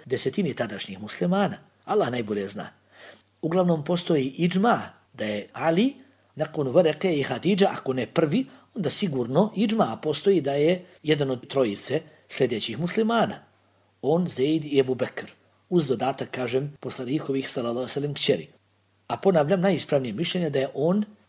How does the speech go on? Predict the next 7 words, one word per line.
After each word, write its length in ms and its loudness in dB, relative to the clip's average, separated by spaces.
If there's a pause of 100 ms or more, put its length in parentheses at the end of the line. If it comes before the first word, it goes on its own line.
(120)
prihvatio 480 -2
islam 520 -2
prije 260 0
Zejda 440 0
i 260 0
Ebu 200 -2
Bekra. 360 -10